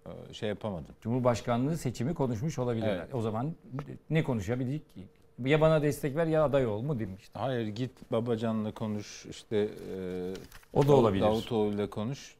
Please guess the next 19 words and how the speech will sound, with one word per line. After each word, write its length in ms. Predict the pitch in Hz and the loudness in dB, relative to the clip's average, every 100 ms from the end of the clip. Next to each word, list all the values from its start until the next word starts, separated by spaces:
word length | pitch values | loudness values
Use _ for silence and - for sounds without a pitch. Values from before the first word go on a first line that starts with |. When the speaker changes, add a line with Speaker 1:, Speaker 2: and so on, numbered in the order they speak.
| - | -8
Speaker 1:
Onların 340 | 104 110 107 | -4 -2 -2
yeri 280 | 107 104 104 | -2 0 0
orası 400 | 101 101 95 107 | 0 -2 -4 -6
değil, 240 | 107 117 101 | -4 -4 -4
burasıdır." 640 | 104 - 98 117 120 - _ _ _ _ | -4 -4 -8 -10 -10 -14 _ _ _ _
Hani 320 | - 98 98 85 | -8 -4 -4 -2
parti, 420 | 107 104 - 123 98 101 - 123 117 110 - | 2 2 2 -8 -10 -12 -14 -10 -8 -10 -4
parlamento 600 | 113 110 113 117 110 110 | 0 2 2 -2 -4 -8
seçimlerinde 760 | - 107 113 110 107 107 107 | -8 -8 -4 -2 -2 -2 -4
istediklerini 680 | 101 - 110 98 - 110 113 | -6 -6 -6 -6 -4 -2 0
yapsınlar 520 | 101 - - 110 151 | -2 -4 -6 -4 -2
ama 240 | 127 117 - _ _ - | 0 0 -4 _ _ -6
Cumhurbaşkanlığı 840 | 113 113 107 95 - 104 107 107 | -2 2 2 0 -2 -2 -2 -4
seçiminde 680 | 117 98 104 101 113 131 104 | -6 -6 -4 -2 0 -2 -2
bizim 440 | 104 113 117 101 | -2 0 0 0
camiadan 720 | 101 98 98 101 95 120 123 | 2 2 2 0 0 -2 -2
biri 200 | 107 107 | -2 -4
Cumhurbaşkanı 760 | 101 98 92 87 82 - 90 87 | -4 -4 -2 -4 -4 -8 -8 -6
olsun. 340 | 80 - 85 | -8 -10 -8